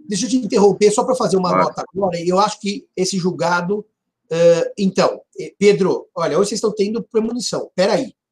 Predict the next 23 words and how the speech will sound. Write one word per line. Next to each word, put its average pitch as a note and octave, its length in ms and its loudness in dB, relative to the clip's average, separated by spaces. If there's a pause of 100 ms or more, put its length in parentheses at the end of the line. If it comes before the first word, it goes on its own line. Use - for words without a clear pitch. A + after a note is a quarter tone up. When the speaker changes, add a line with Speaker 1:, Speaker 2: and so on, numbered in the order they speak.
Speaker 1:
Pedro, C3 260 -4
peraí. F3 380 -2 (560)
Eu F#3 120 4
ia C4+ 140 4
dizer G#3 160 2
agora F3 300 2
na D#3+ 80 -4
sequência, G3 360 -2
Marcelo, D#3 300 -4
presta - 280 -6
atenção, G#3 280 -2
porque G#3 140 -4
eu G#3+ 40 2
não G#3 80 0
li F#3+ 100 -2
o G3 40 -2
julgado, F3 340 0
eu G3 40 2
quero G#3 100 -2
que - 60 -8
você G3 80 2
me G#3+ 80 2
ajude. D3 420 -6